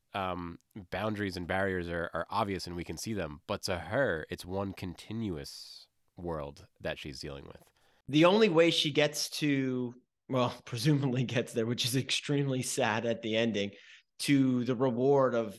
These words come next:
Speaker 2: the other universe is upon her demise, which is,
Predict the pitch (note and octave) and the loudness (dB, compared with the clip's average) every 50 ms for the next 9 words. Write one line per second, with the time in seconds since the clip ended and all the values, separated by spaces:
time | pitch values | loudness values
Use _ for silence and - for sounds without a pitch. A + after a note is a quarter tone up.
0 | _ - A#2 B2+ - - D3+ D#3 C#3 C#3 C3 B2+ A#2+ A2+ G#2+ F2+ F2 A#2 C3+ D3 | _ -10 -10 -10 -2 2 2 4 4 4 2 2 2 0 -2 -6 -6 -2 0 0
1 | C#3+ C3+ G2+ A2 G#2+ G2+ G2+ G2+ - - - - - _ - G#2 G#2 G#2 G2 - | 0 0 0 -2 -2 -2 -2 -4 -6 -10 -12 -14 -14 _ -8 -8 -6 -6 -8 -10
2 | G2 G2 - - A2 A2+ A2+ G2+ G2+ G#2 F2+ - D#2+ D#2 F#2 G#2 G2+ D#2 A#1 - | -12 -12 -10 -10 -8 -8 -8 -8 -8 -10 -8 -8 -10 -8 -6 -6 -6 -6 -8 -10
3 | - - - - F#2 F#2+ - - - _ F#2+ - G1+ - - - - - - | -12 -16 -14 -14 -14 -12 -14 -18 -18 _ -14 -14 -14 -14 -16 -18 -20 -20 -20